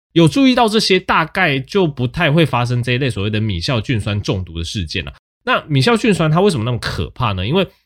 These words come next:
这个毒素它会直接去攻击我们人体细胞的粒线体，而粒线体它是我们细胞里面的所谓的能量中枢哦。我们粒线体，细胞里面的粒线体，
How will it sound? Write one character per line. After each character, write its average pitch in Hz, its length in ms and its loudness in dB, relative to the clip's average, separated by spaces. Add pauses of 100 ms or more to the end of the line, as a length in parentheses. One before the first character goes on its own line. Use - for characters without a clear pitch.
(180)
这 262 100 -2
个 247 80 4
毒 120 240 2
素 123 240 -2
它 127 160 -6
会 151 100 2
直 110 220 -6
接 127 120 -2
去 131 140 -4 (140)
攻 156 280 4
击 98 220 -4
我 92 120 -2
们 87 140 -4
人 95 200 -2
体 85 180 -14
细 - 300 -4
胞 98 160 -4
的 87 100 -2
粒 131 240 2
线 85 320 -2
体， - 180 -16 (320)
而 135 180 0
粒 254 160 2
线 202 200 0
体 117 140 0
它 117 120 0
是 143 120 -2
我 147 80 2
们 87 140 -2
细 165 320 -2
胞 120 220 -2
里 85 140 -4
面 104 220 -6
的 90 120 -6
所 90 160 -10
谓 95 80 -6
的 98 100 -4
能 101 320 -6
量 101 260 0
中 107 240 -2
枢 113 400 0
哦。 82 100 -6
我 80 120 -8
们 110 220 -2
粒 220 120 2
线 156 240 0
体， 95 160 -8
细 - 200 -4
胞 170 120 0
里 110 100 0
面 117 180 -2
的 113 80 -2
粒 160 100 4
线 127 200 2
体， 92 140 -2